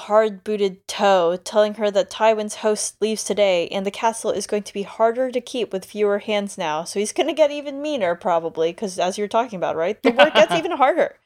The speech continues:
Speaker 1: He says they're gonna learn
Speaker 2: Yeah.
Speaker 1: what work is, and Arya picks at her oatcake,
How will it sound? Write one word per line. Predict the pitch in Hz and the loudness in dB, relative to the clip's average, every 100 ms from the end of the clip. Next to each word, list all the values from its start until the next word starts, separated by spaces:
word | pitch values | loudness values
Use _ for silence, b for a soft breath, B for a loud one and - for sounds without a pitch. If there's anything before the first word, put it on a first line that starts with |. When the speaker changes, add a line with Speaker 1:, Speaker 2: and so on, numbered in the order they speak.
| B B B B | B B B B
Speaker 1:
He | 262 | -2
says | 294 | 0
they're | 240 294 | 4 4
gonna | 285 220 | 6 4
learn | 220 254 254 | 6 8 6
Speaker 2:
Yeah. | 226 | 4
Speaker 1:
what | 202 | 0
work | 208 233 240 - | 2 4 2 2
is, | 240 226 185 180 196 - - - | 4 4 4 -2 -8 -10 -8 -6
and | 202 | -2
Arya | - 254 240 233 | 2 2 4 0
picks | 294 - | -4 -2
at | 240 | -2
her | 247 226 | 0 -2
oatcake, | 202 196 - - - - | 0 -4 -8 -6 -6 -8